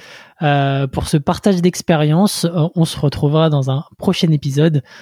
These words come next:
euh, où on parlera de, euh, lancement de podcast en B two B, puisque vous avez lancé un super podcast, Histoire de C M,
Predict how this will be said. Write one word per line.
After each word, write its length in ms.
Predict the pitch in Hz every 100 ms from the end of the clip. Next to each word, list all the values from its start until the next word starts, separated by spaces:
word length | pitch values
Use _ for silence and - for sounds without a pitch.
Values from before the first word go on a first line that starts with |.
| - -
euh, 400 | 147 143 143 147
où 140 | 196 156
on 60 |
parlera 520 | 143 131 131 156 180 180
de, 420 | 143 151 160 190 185
euh, 720 | 139 135 131 127 123 120 120
lancement 380 | 123 151 220 247
de 40 |
podcast 480 | 190 - 202 - - 147
en 60 |
B 100 | 143
two 140 | 156 135
B, 60 | 147 _
puisque 200 | - -
vous 180 | 135 135
avez 100 | 139
lancé 260 | 151 - 156
un 60 |
super 280 | - - 143
podcast, 440 | - - 160 170
Histoire 260 | 151 - 156
de 100 | 143
C 180 | - 147
M, 180 | 180